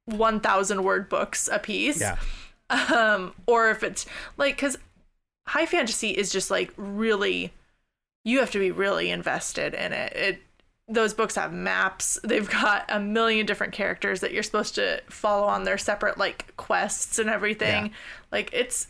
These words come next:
Speaker 1: it's always been kind of a challenge for me to read. I liked them when I was a kid.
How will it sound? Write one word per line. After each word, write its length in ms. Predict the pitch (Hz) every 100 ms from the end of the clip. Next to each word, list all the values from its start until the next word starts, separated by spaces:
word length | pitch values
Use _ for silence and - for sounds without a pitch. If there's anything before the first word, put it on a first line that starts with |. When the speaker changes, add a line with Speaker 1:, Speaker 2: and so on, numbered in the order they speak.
| -
Speaker 1:
it's 200 | 226 -
always 320 | 214 202 269
been 140 | 285 262
kind 240 | 196 202
of 80 | 214
a 80 | 208
challenge 520 | - 190 196 196 196
for 120 | -
me 160 | 202 190
to 100 | 190
read. 220 | 202 208
I 140 | - 208
liked 340 | 202 196 -
them 120 | 254 254
when 100 | 214
I 100 | 190
was 140 | 180
a 60 | 175
kid. 420 | - 202 269